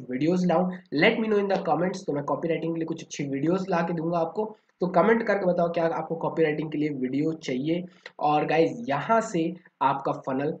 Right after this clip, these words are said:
रेडी हो जाएगा, राइट। सबसे पहला ये पेज, जैसे ही लोग यहाँ पर सबमिट पे क्लिक करेंगे वो चल जाएंगे यहाँ, and then जैसे ही वो यहाँ पर क्लिक करेंगे वो आपके प्रोडक्ट पे चल जाएंगे यहाँ,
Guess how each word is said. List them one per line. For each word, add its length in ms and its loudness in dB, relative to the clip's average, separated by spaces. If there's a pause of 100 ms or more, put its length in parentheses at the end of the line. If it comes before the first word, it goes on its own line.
(120)
रेडी 300 -2
हो 140 -2
जाएगा, 280 -6
राइट। 300 0 (120)
सबसे 200 -6
पहला 200 -2
ये 200 0
पेज, 380 -2 (200)
जैसे 200 -6
ही 60 -4
लोग 160 0
यहाँ 120 -4
पर 80 -8
सबमिट 420 -2
पे 60 -6
क्लिक 220 -4
करेंगे 240 -2
वो 160 -6
चल 180 -8
जाएंगे 360 -10
यहाँ, 440 2 (220)
and 200 -8
then 220 4
जैसे 180 2
ही 80 -2
वो 100 4
यहाँ 180 0
पर 140 -10
क्लिक 240 -6
करेंगे 240 -2
वो 160 -2
आपके 280 -4
प्रोडक्ट 480 -8
पे 60 -8
चल 180 -10
जाएंगे 220 -6
यहाँ, 460 -8